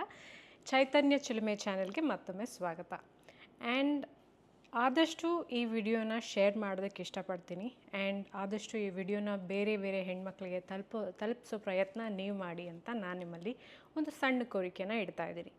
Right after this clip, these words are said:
So ಇವತ್ತು ನಾನು ನಿಮಗೆ ಹೇಳಬೇಕಾಗಿರೋವಂಥ ವಿಷಯ ಬಂದ್ಬಿಟ್ಟು ಮಗುವಿನ ಲಿಂಗದ ಬಗ್ಗೆ ಸುಮಾರಷ್ಟು ವಿಚಾರಗಳು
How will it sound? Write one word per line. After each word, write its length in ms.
So 200
ಇವತ್ತು 400
ನಾನು 320
ನಿಮಗೆ 260
ಹೇಳಬೇಕಾಗಿರೋವಂಥ 1040
ವಿಷಯ 340
ಬಂದ್ಬಿಟ್ಟು 540
ಮಗುವಿನ 520
ಲಿಂಗದ 500
ಬಗ್ಗೆ 640
ಸುಮಾರಷ್ಟು 720
ವಿಚಾರಗಳು 720